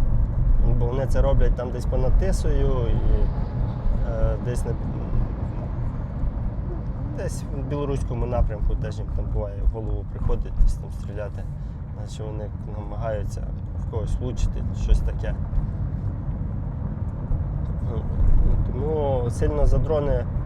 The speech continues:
переживати теж не треба. Е, як показує досвід попередніх років, е,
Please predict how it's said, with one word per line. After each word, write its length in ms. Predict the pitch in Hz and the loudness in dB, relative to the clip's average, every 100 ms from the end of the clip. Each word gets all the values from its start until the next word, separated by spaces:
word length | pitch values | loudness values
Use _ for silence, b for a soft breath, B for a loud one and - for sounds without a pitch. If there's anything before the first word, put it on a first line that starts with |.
| - - - | -4 -6 -4
переживати 540 | 127 127 139 139 139 - | -4 -2 0 2 2 2
теж 260 | - 190 | -2 -2
не 100 | 180 | -2
треба. 400 | 180 170 160 156 143 - - - - - - - - - | 0 2 4 2 0 -2 -6 -6 -6 -6 -6 -4 0 2
Е, 240 | 143 135 139 - - - - - - | 2 2 4 8 6 6 0 -2 -2
як 120 | 165 | -2
показує 600 | - 185 196 175 160 160 | 0 0 2 2 0 0
досвід 340 | 135 170 147 143 | 0 0 0 -2
попередніх 640 | 156 175 165 - 185 175 | -4 0 4 4 6 4
років, 420 | 151 147 170 160 | 4 2 0 2
е, 440 | 143 127 120 117 | 2 2 2 2